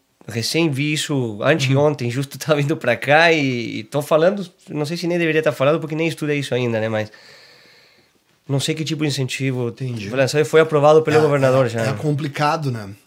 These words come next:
Speaker 2: É, uma visão peculiar que a gente tem sobre isso é bem interessante. Acho que se a gente for falar sobre resíduos sólidos, talvez, eh, a proposta aqui do, do, do, do base é trazer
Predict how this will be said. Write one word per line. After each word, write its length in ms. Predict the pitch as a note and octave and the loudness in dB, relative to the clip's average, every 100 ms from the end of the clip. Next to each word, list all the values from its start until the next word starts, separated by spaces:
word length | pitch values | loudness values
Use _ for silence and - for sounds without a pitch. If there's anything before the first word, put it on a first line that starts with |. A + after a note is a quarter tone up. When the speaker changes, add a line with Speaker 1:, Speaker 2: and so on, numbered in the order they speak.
| _ B2+ | _ -14
Speaker 2:
É, 600 | A2 G#2+ G#2 G#2 G#2 G#2 G2 G2 G#2 _ _ _ | -10 -10 -10 -10 -12 -14 -18 -20 _ _ _ _
uma 100 | A2 | -20
visão 240 | G2 G#2 B2 | -14 -10 -10
peculiar 640 | C3 - B2 A2+ G#2+ C3 | -10 -10 -8 -8 -10 -12
que 100 | C3 | -12
a 40 | |
gente 180 | A2+ - | -12 -14
tem 220 | - G#2 A#2 | -14 -16 -14
sobre 840 | - A#2 A2+ A2 G2+ G2 F#2 - - | -14 -14 -14 -14 -14 -16 -18 -20 -16
isso 500 | G#2 B2+ - A#2+ G2+ _ _ - | -12 -10 -10 -12 -18 _ _ -20
é 80 | G2+ | -16
bem 160 | G#2 B2+ | -12 -12
interessante. 640 | D3 D#3+ C#3+ D#3 D#3 B2 | -12 -14 -14 -12 -14 -16
Acho 140 | G2 - | -20 -20
que 60 | |
se 40 | G2+ | -20
a 1000 | F#2+ F#2 _ _ _ _ _ _ _ G2+ | -20 -20 _ _ _ _ _ _ _ -20
gente 80 | - | -16
for 160 | A2+ | -16
falar 240 | - G#2+ A2+ | -14 -16 -14
sobre 320 | - B2+ A2+ | -12 -12 -10
resíduos 480 | A2+ G2+ G#2+ B2 - | -12 -14 -16 -14 -12
sólidos, 640 | - G2+ A2+ C3 A2 - | -12 -12 -12 -14 -14 -16
talvez, 480 | G#2 G#2 A2 A2 B2 | -16 -16 -14 -12 -12
eh, 40 | A#2+ A2+ G#2 G#2 G2 A2 A2 G#2 | -12 -14 -18 -20 -20 -20 -20 -20
a 140 | F#2+ | -20
proposta 600 | - B2 A2 G#2+ C3 C3 | -16 -16 -14 -14 -12 -14
aqui 200 | - A#2 | -16 -16
do, 160 | A2 A2+ | -16 -16
do, 420 | G2 B2+ G2+ G2+ | -20 -20 -20 -20
do, 220 | F#2+ A2 A2+ A#2 | -20 -20 -20 -20
do 100 | A2+ | -16
base 400 | G2+ G2+ A#2 B2 | -14 -14 -12 -12
é 40 | |
trazer 640 | A#2+ B2 G#2 G2+ A2 C3 | -12 -12 -12 -12 -10 -10